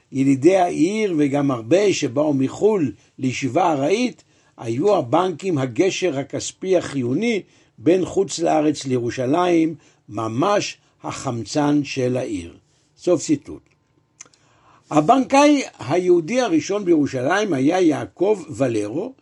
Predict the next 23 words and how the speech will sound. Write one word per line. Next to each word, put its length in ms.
יליד 380
קושטא 440
שבטורקיה. 840
בתחילת 460
דרכו 500
היה 260
שוחט 480
ובודק, 600
ובשנת 520
אלף 240
שמונה 360
מאות 240
ארבעים 360
ושמונה 420
ייסד 380
את 160
הבנק 460
הראשון 440
בעיר. 360
כתב 400
עליו 380
פנחס 400
גרייבסקי 880